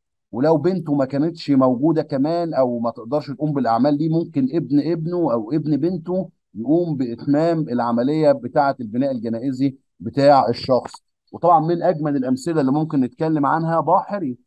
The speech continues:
باحري أتم ال-، ال-، الأبنية بتاعة جده اللي هو، آه، أحمس ابن أبانا.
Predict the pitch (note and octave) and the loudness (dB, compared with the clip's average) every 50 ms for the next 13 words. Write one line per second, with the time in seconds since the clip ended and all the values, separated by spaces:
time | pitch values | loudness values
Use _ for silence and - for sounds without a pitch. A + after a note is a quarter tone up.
0 | _ _ _ _ _ _ B2 D3+ D#3+ D#3 - E3 F#3 F#3+ F#3+ F3 C3 C#3 C3+ - | _ _ _ _ _ _ -4 -4 -4 -4 -2 -2 -2 0 0 -2 -2 -2 -2 0
1 | E3 E3 F3 F3 F3 D#3+ B2+ B2+ B2+ B2 A#2+ A#2 - A2 A2 A2+ A2 A2 G2 G2+ | 0 0 0 0 -2 -2 0 2 2 2 2 0 -4 -6 -8 -8 -8 -8 -8 -8
2 | A2 G2+ G2 G#2 G#2+ F#2 G#2+ C3 D3+ E3+ F#3 F#3+ F#3+ F3+ D#3 C#3 B2+ - D#3 D#3 | -8 -8 -6 -6 -6 0 2 2 4 4 4 4 4 4 2 0 -2 0 2 2
3 | C#3+ C3 B2 A2+ G#2+ A#2 D#3 D3+ D3 C#3 D#3+ F#3 A3+ G#3+ _ _ _ _ _ _ | 2 0 0 -4 -4 -4 -4 -4 -4 -4 -2 -4 -4 -4 _ _ _ _ _ _
4 | _ _ _ _ _ _ _ _ _ _ _ _ _ _ _ _ _ _ - - | _ _ _ _ _ _ _ _ _ _ _ _ _ _ _ _ _ _ -10 -8
5 | A#2+ A2+ A2+ A#2+ B2 C3 C3+ B2+ C3 C3+ C3+ - _ _ _ _ _ _ _ - | -6 -4 -4 -2 -2 -2 0 0 0 0 0 -2 _ _ _ _ _ _ _ -16
6 | G#2 G#2+ G#2 G2+ G2+ F#2+ - B2+ - - B2+ A#2 A2+ - - A#2+ G#2 G#2+ G#2 G2 | -12 -10 -8 -8 -8 -4 -4 -4 -2 0 0 0 0 -2 -8 -8 -6 -6 -4 -4
7 | G#2 G#2 C3+ D#3+ F3+ F#3+ G3+ | 0 2 2 2 2 2 -2